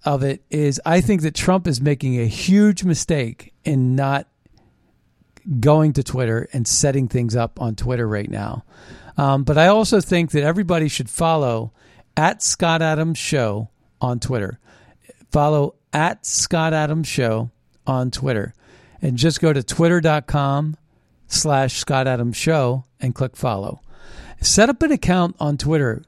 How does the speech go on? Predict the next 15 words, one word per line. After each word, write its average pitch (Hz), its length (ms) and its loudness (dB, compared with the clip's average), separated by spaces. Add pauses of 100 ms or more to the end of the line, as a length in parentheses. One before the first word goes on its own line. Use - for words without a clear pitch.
(220)
Believe 190 220 6
me, 135 260 2
it's - 260 -2
one 202 240 0
of 160 220 -2
the 185 320 2
most 165 320 2
powerful 180 760 0 (320)
news 196 480 4 (120)
aggregator 156 760 0
tools 120 540 0
you 127 80 0
could - 200 -6 (120)
ever 143 480 0 (220)
imagine. 123 680 -2